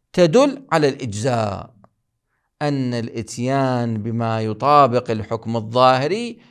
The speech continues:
يجزي عن الحكم الواقعي. إذا دل الدليل على ذلك نقبل، لكن الصحيح أن الدليل لم يدل على ذلك، وأن المبنى الصحيح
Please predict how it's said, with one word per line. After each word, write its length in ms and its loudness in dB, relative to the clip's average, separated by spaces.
يجزي 560 -2
عن 220 -2
الحكم 440 -4
الواقعي. 920 -4
إذا 200 -4
دل 240 -4
الدليل 360 -6
على 180 -8
ذلك 400 -10
نقبل، 300 -16
لكن 360 -4
الصحيح 600 -8
أن 180 -6
الدليل 640 -6
لم 220 -6
يدل 300 -6
على 300 -6
ذلك، 380 -8
وأن 460 -2
المبنى 500 -2
الصحيح 760 0